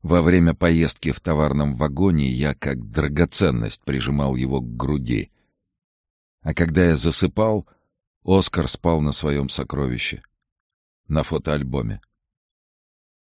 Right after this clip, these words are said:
Но что бы я делал без этого все ставящего на свои места открытого доступу фамильного склепа? В нем сто двадцать страниц. И на каждой странице одна подле другой,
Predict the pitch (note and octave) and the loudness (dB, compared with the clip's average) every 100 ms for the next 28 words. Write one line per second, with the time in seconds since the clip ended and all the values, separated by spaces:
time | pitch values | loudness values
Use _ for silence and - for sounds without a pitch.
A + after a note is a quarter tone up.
0 | _ _ - F#2+ F#2+ - A#2 F#2 F#2 E2+ | _ _ 4 6 6 4 2 4 2 2
1 | D2+ G2 D2+ G#1 - _ _ - C#2+ E2 | 0 0 0 -2 -8 _ _ -2 2 4
2 | D#2+ - C2+ B1+ - F2 - - D2+ B1 | 2 0 -4 -2 0 0 0 0 0 0
3 | - C#2 C2 B1 D2 C#2 C2 C#2 - E2+ | -2 -2 -2 -2 -2 -2 -2 -2 -2 -2
4 | B1+ - D#2 C2+ B1 A#1+ A#1+ D#2+ - - | -2 -4 -4 -4 -4 -4 -2 -2 -2 -8
5 | - A#1 - D#2 D#2+ A#1 A1 B1 - - | -10 -10 -2 0 0 -2 -4 -4 -4 -4
6 | C#2+ - - - _ _ _ _ _ _ | -8 -6 -10 -12 _ _ _ _ _ _
7 | _ _ _ _ - C2+ F2 E2 D2 - | _ _ _ _ -6 2 4 4 2 0
8 | - G2 E2+ C#2+ D2+ C#2+ - D#2+ - - | 0 0 2 0 0 0 -4 -4 -6 -2
9 | D2 C#2 G#1 - - _ _ _ _ _ | -2 0 -4 -8 -12 _ _ _ _ _
10 | _ _ - C#2 - F#2 C2+ D#2+ - D#2+ | _ _ -4 -2 0 -2 0 0 0 0
11 | E2 E2+ - D#2 C2 B1 D2+ C#2 C#2+ B1 | 2 2 0 -2 -2 0 0 0 -4 -4
12 | B1 - C#2 B1+ E2 G#2 E2+ | -4 -4 -4 -2 0 2 2